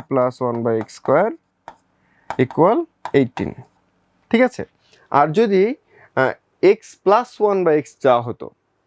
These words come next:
যে x plus one by x whole square, মনে করো এখানে মাইনাস নাই, এখানে প্লাস আছে। ঠিক আছে, বলা হলো কি যে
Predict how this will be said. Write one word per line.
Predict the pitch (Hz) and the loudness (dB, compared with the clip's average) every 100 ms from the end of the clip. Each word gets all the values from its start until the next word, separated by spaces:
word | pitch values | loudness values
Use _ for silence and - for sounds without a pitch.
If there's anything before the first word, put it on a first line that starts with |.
| _ _ _ _ _ _ | _ _ _ _ _ _
যে | 151 190 | 2 2
x | - - | 0 0
plus | 180 180 202 | 2 2 -2
one | 180 | 0
by | 151 135 | 0 -2
x | - | -6
whole | 104 - | -10 -10
square, | - - _ _ _ _ _ 190 | -18 -18 _ _ _ _ _ 0
মনে | 247 196 | 2 2
করো | 127 185 - _ - 170 | 0 0 -4 _ -4 -2
এখানে | 214 220 202 | 2 2 2
মাইনাস | 170 170 147 - - | 0 2 0 -2 -4
নাই, | 113 220 - | -2 -2 -8
এখানে | - 190 180 _ | -8 -8 -8 _
প্লাস | 160 180 180 - - - 92 | 0 2 0 -8 -20 -10 -10
আছে। | - - - - - _ _ | -10 -16 -18 -20 -20 _ _
ঠিক | 196 220 | 0 0
আছে, | - - _ _ _ - | -4 -12 _ _ _ 0
বলা | 143 165 | 2 2
হলো | 196 214 | 0 0
কি | 294 415 - - _ | 0 -4 -6 -20 _
যে | - | -4